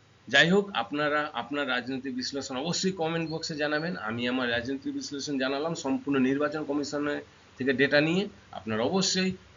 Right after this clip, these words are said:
আগামী পয়লা জুন এই কেন্দ্রগুলো ভোট হবে, অবশ্যই ভোট যুদ্ধে অংশ নেবেন এবং নিজের ভোট নিজে দেবেন।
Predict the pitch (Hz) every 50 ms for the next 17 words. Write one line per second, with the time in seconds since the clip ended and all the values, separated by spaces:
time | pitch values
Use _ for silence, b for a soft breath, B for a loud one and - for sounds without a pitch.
0 | - - - - 104 110 123 127 123 - 127 139 147 165 170 175 165 175 180 151
1 | 135 - - 135 127 127 131 135 123 131 131 127 110 107 143 151 160 170 170 175
2 | 196 190 - - - - 107 131 147 143 - 170 156 131 110 117 120 107 104 110
3 | 120 104 101 110 123 113 - - 113 127 123 - 151 156 165 170 185 190 202 214
4 | 208 - B B B B B 107 113 120 123 120 123 - - - 117 131 139 165
5 | 160 156 160 165 156 151 151 147 160 156 156 160 170 175 185